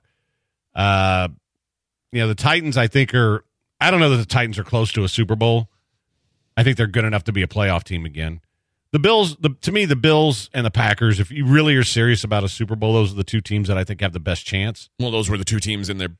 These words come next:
Speaker 2: conference championship games.
Speaker 1: Yeah, and I, I see no reason why those teams are gonna be, uh, why they're gonna fall off the face of the earth. And I, I think I'd like to see him in Buffalo.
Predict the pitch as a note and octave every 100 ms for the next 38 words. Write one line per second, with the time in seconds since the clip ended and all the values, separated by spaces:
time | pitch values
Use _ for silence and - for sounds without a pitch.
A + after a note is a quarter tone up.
0 | - B2 G#2 G2 - C3 G2+ F2+ - -
1 | D#2+ E2+ - - D3+ A#2+ A#2+ - A#2+ A2+
2 | A2+ A2 A2 B2 B2 A#2 A#2+ - C#3 B2+
3 | A#2+ B2 A#2 A2 G#2 G#2 - A2 G2 F#2+
4 | G2 F#2+ G2 F#2+ F2+ D#2+ _ _ _ _
5 | _ _ _ _ - F#2 F2 E2 D#2+ -
6 | - G2 G2+ G2+ F2+ A#2+ G#2+ G#2 F#2 F#2
7 | G#2 F#2 E2+ F#2+ C3+ A#2 - _ _ _
8 | _ _ _ _ _ _ A2+ A2+ G#2 D3
9 | C#3 F#3 A#3 C3+ - - D3 D#3 A#2 G#2
10 | G2+ F2 E2 D2 - E2 D#2